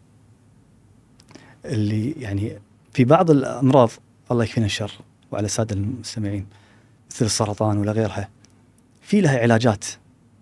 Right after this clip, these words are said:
علاجات ش-، آه، شفائية وعلاجات تلطيفية.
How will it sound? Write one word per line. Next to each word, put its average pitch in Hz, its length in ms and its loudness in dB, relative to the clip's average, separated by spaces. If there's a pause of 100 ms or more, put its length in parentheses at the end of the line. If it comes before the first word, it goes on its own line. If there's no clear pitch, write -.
(1160)
علاجات 120 400 2 (240)
ش-، - 140 0
آه، 123 240 0
شفائية 147 600 6 (580)
وعلاجات 127 580 6 (640)
تلطيفية. 113 640 2